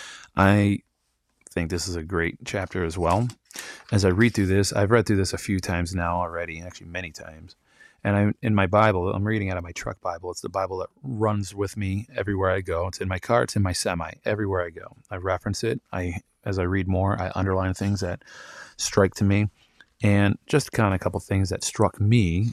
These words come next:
in my past when I read this is, uh, verse nine in chapter eleven here. "By a word, the impious ruin their neighbors, but through their knowledge, the just are rescued."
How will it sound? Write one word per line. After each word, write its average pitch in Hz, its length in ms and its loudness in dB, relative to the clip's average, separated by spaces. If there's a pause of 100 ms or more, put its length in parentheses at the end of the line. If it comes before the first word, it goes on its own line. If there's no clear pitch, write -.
(120)
in 101 140 0
my 95 140 0
past 95 400 -4
when 101 80 -2
I 92 60 -2
read 90 200 0
this 87 300 -6 (540)
is, 113 280 6 (220)
uh, 110 300 6
verse 131 420 0 (100)
nine 92 480 2 (760)
in 95 100 -2
chapter 87 300 -2
eleven 90 280 -2
here. 110 220 -2 (760)
"By 90 400 4
a 107 100 4
word, 92 760 2 (1000)
the 107 220 4
impious 101 800 2
ruin 110 380 4
their 92 160 2
neighbors, 90 600 0
but 107 260 -2
through 117 340 -2
their 95 180 2
knowledge, 98 680 2
the 107 140 0
just 92 540 -2
are 90 120 -2
rescued." 90 540 -6